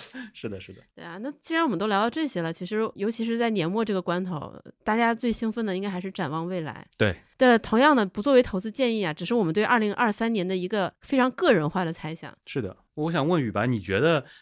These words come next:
Speaker 1: 现在从你了解到的信息来看，大家对二零二三年到底是一个什么样的态度？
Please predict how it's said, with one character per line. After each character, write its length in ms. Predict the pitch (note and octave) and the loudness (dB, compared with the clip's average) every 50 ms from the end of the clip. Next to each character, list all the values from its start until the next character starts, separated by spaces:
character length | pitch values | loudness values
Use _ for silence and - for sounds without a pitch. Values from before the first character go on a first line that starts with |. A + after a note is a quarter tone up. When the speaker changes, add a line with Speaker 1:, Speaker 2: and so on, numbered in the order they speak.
| _ _ _ _ | _ _ _ _
Speaker 1:
现 280 | - - - F#3 F3 | -14 -6 -2 0 2
在 140 | D#3+ F3 E3 | 4 4 2
从 260 | D3+ - - C3+ D#3 | 2 2 -2 -2 0
你 120 | F#3 D#3+ G#2+ | 2 0 0
了 180 | F#2 F2+ G2 | 0 0 0
解 100 | C3+ D3 | 0 0
到 80 | B2 G#2 | 0 0
的 120 | G2+ G#2 | 0 -2
信 180 | G#2 - A2+ G2+ | -2 -4 -4 -6
息 160 | - - A2 | -6 -6 -6
来 140 | G2 F2+ F2+ | -6 -6 -6
看， 280 | - - - G2+ F#2 F2+ | -8 -6 -6 -6 -6 -6
大 140 | - G#2 | -6 -4
家 140 | G2+ G#2+ G#2 | -2 -2 -2
对 100 | G2+ G#2+ | -2 -2
二 100 | G#2 G2 | -4 -2
零 120 | G2 G2 F#2+ | -2 -2 -4
二 40 | |
三 200 | F#2+ - G#2 G#2 | -4 -6 -6 -6
年 200 | G2+ F#2+ F2+ F#2 | -6 -6 -6 -8
到 120 | F#2 G#2 G2+ | -8 -8 -8
底 100 | F#2 F#2 | -8 -10
是 180 | - - - | -10 -10 -10
一 60 | F#2+ F#2 | -10 -10
个 80 | F#2+ | -10
什 100 | F2 - | -10 -10
么 80 | D#2+ E2 | -10 -8
样 120 | F2+ F#2 | -8 -8
的 80 | F2 E2 | -8 -10
态 200 | - - F#2 F2+ | -12 -14 -16 -16
度？ 120 | F2 - | -18 -20